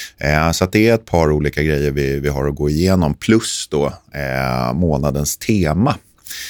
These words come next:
där vi idag kommer låta tjurarna och björnarna,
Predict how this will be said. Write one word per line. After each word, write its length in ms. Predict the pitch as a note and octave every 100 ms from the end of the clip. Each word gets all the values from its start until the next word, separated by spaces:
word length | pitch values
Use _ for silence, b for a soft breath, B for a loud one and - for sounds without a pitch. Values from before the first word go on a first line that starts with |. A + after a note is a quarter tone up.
| B B
där 320 | - D#2 D2+
vi 200 | C#2+ D#2+
idag 640 | C2 D#2+ D#2 A#2+ C#3 E2 - _ _ -
kommer 260 | - D2
låta 600 | D2+ D#2 C#2 - C#2+ C#2+
tjurarna 840 | C#2+ - E2+ D#2 G2 G#2+ G2 D#2+ C#2+
och 240 | C#2 - D#2
björnarna, 840 | E2 G2 F2+ D2+ F2 B2 G#2 B1